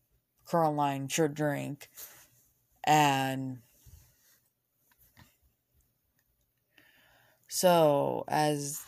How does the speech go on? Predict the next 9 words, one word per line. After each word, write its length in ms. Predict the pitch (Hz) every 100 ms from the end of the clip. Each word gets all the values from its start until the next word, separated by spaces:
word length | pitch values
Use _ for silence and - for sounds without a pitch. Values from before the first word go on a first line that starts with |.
| -
you 120 | - 165
know, 240 | 151 147
Caroline's 540 | - 175 165 156 151
kinda 340 | 160 180 165 160
getting, 420 | 165 120 - 50 -
talking 500 | 175 147 - 165 156
to 120 | 175
her 100 | 190
neighbors 720 | 156 143 139 147 143 - -